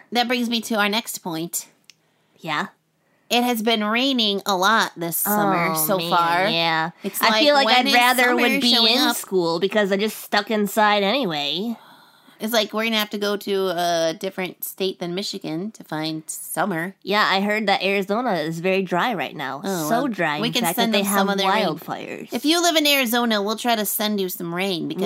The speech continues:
Speaker 2: We will.
Speaker 1: it's crazy wet up here in Michigan.
Speaker 2: Yes.
Speaker 1: <sighs> And we're not very happy about it.
Speaker 2: If
Speaker 1: But
Speaker 2: you
Speaker 1: I guess
Speaker 2: walk
Speaker 1: it could be
Speaker 2: outside,
Speaker 1: worse.
Speaker 2: the,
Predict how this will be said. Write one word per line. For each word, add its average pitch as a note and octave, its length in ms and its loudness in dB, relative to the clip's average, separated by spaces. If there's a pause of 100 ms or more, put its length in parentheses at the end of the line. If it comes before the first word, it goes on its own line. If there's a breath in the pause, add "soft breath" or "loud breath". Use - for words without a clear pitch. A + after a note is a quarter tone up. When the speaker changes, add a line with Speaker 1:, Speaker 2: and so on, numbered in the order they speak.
Speaker 2:
We A3+ 60 2
will. G3 320 2
Speaker 1:
it's G#3 180 -2
crazy C4+ 540 0
wet A#3+ 400 4
up F3 160 0
here F3 300 -2
in E3+ 280 -4
Michigan. F3 600 -4 (500 soft breath)
Speaker 2:
Yes. - 520 -10 (200 loud breath)
Speaker 1:
<sighs> - 80 -10 (300 loud breath)
And A#3 100 0
we're A#3 80 2
not B3 240 2 (220)
very A#3 240 -2
happy A3 320 -2
about D3+ 260 0
it. D3+ 140 -4
Speaker 2:
If G#3+ 60 -2
Speaker 1:
But A3 140 4
Speaker 2:
you B3 80 4
Speaker 1:
I B3+ 40 8
guess C#4 160 4
Speaker 2:
walk C#4 180 4
Speaker 1:
it - 40 -14
could - 80 2
be C4 40 6
Speaker 2:
outside, C4+ 240 6
Speaker 1:
worse. G#3+ 320 0
Speaker 2:
the, G3+ 460 2